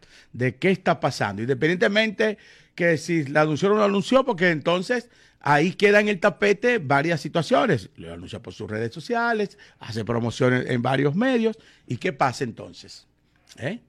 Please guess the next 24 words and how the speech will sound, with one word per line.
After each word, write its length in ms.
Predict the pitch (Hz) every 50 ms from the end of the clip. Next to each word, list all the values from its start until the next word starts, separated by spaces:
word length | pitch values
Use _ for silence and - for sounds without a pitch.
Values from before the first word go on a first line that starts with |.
| _ _ _ _ _ _ _ _
¿Qué 120 | - 135 -
pasa? 460 | - - - 233 - - 117 - - _ -
Donde 200 | 113 110 104 113
un 100 | 139 175
evento 460 | 190 175 170 185 180 - 277 277 -
que 400 | - 190 180 165 180 214 - - _ _ _ - _ _ _ -
al 240 | - 127 139 139 135
final 560 | - 156 147 135 139 151 180 226 294 - - _ _ _ _ _ _ _ _ _ _
hay 220 | 127 127 135 -
una 160 | 190 220 208 -
producción, 640 | 185 165 151 131 - - 196 233 254 247 185 - - - - - _ _ _ -
hay 220 | 95 104 143 196 190
dinero. 520 | 147 123 113 151 233 294 294 226 - - _ _ _ _ _ _ _ _ _ _ _ _ _ _ _ _ _ _ _ _ _ _ -
¿Qué 100 | 185 214
está 240 | 220 - 262 220
pasando? 480 | - 220 156 - 143 110 104 98 98 98
¿Qué 100 | - 233
es 40 | 262
lo 100 | 277 277
que 100 | 269 233
está 200 | - 240 220 -
pasando 400 | 220 196 - 208 196 185 185 143
por 160 | 151 139 127
fin? 240 | - 135 113 98